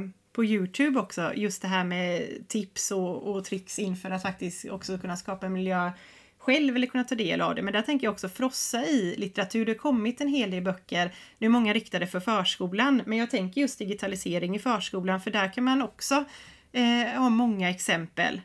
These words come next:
Eh, och då är det på vetenskaplig grund. Susanne Kjellanders bok bland annat.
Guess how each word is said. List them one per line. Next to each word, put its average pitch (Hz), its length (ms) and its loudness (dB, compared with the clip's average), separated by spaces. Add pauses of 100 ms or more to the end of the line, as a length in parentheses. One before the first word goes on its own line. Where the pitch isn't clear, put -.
Eh, 190 300 0
och 202 80 0
då 247 120 4
är 277 60 6
det 240 60 2
på 208 100 -6
vetenskaplig 180 680 -4
grund. 202 440 0 (140)
Susanne - 300 -8
Kjellanders 180 400 -6
bok 185 200 -6
bland 196 240 -6
annat. 185 160 -8